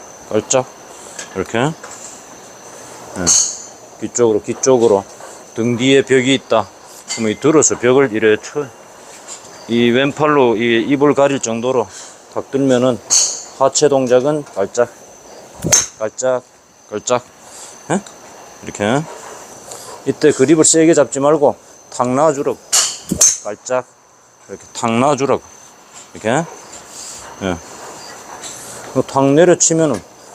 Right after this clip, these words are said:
내려치면은, 탁 내려치면은, 이렇게 도라고, 이렇게. 탁 내려칠 때. 예.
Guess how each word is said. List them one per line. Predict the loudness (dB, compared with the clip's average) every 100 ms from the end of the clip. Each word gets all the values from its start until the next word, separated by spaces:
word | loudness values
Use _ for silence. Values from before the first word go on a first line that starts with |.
| -20 -2
내려치면은, | 2 4 4 0 0 -2 -8 -20 -20 -20 -18 -10 -2 0 -2
탁 | -4 -12 -12 -14 -14 -10
내려치면은, | -8 -8 -10 -10 -8 -8 -12 -20 -18 -18 -20 -20 -18 -8
이렇게 | -4
도라고, | 2 4 4 2 0
이렇게. | -6 -12 -18 -20 -20 -20 -12
탁 | -6
내려칠 | 0 0 2 -2
때. | 0 2 2 -2 -6 -18 -20 -20 -20 -16 -16 -16 -18 -16 -10
예. | -8